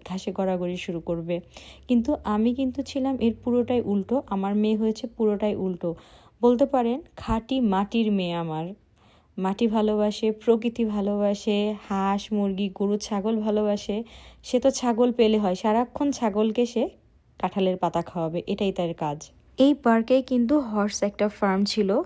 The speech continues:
শুরু থেকে আহিয়াত এই হর্স ফার্মে আসাই তার মেইন আকর্ষণ আজকের। তার বাবা যখন এই পার্কটা দেখছিল ম্যাপে, তখন সে somehow দেখে ফেলেছে যে এখানে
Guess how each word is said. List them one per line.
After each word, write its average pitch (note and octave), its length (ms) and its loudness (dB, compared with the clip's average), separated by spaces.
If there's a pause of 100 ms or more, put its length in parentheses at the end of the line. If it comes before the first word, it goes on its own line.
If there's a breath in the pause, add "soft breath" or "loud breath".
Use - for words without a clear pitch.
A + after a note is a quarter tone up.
শুরু B3 280 2
থেকে C4 280 2
আহিয়াত A#3 380 4
এই A#3 60 4
হর্স G3+ 420 -2
ফার্মে A#3 320 2
আসাই A3 300 2
তার G#3 240 0
মেইন G3+ 180 2
আকর্ষণ G3 440 -2
আজকের। G#3 420 -2 (460 loud breath)
তার A3+ 140 4
বাবা G#3+ 280 6
যখন C4+ 300 2
এই C#4 60 0
পার্কটা B3 380 2
দেখছিল B3+ 540 0
ম্যাপে, A3 420 2
তখন A#3 320 2
সে B3 120 0
somehow C4+ 420 2
দেখে A#3 240 2
ফেলেছে A3 420 2
যে A#3+ 100 0
এখানে A3 300 0